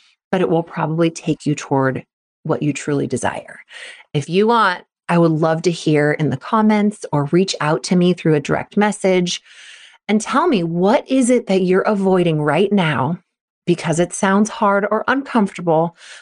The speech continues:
but that will definitely move you toward what you desire? And I want you to tell me also, or, or at least just think to yourself, "What am I committed to doing in the next week that's gonna get me out of my comfort zone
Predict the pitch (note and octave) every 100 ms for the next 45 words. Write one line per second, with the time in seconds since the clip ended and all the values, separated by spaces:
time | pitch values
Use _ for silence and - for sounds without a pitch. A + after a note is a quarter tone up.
0 | - F3 - E3+ E3 D#3+ E3 D#3 F#3+ F#3+
1 | G3 E3 E3 E3 D#3+ - D3 D3 C#3+ D3+
2 | C#3+ C#3 - - - - - - - -
3 | - _ - F#3 G3 A#3 C#4+ D4 - G4+
4 | G4+ A4+ - G#3+ F#3+ A3 A3+ C4 D#4 -
5 | F4 - B3+ A#3 B3 A3+ A3 G#3 F#3 F#3
6 | - F#3+ _ _ _ _ - G3+ A3 B3+
7 | C#4 A#3+ G#3+ G3 F#3 F3 E3+ D#3+ D#3 C#3+
8 | - C#3+ C3+ C#3 - D3 C#3+ D3 D#3 D3
9 | D3 G3+ A#3+ G#3+ E3 D#3+ D#3+ D#3+ D3 C#3+
10 | C#3+